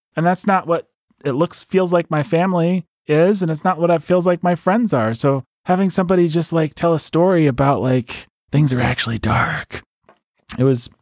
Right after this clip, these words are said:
meaningful. I'm saying that in a slightly mocking myself way, but I don't know.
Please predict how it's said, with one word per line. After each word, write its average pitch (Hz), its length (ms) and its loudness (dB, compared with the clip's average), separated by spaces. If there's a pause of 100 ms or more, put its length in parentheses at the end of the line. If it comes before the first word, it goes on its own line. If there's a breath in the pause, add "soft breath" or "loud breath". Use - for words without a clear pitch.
(400)
meaningful. 131 520 -4 (300)
I'm 151 100 2
saying 170 220 -2
that 139 140 2
in 120 100 2
a 104 60 0
slightly 139 440 0
mocking 139 380 0
myself 156 440 0
way, 170 340 2 (220)
but 359 240 0 (520)
I 220 100 -2
don't 359 140 -2
know. 294 300 -2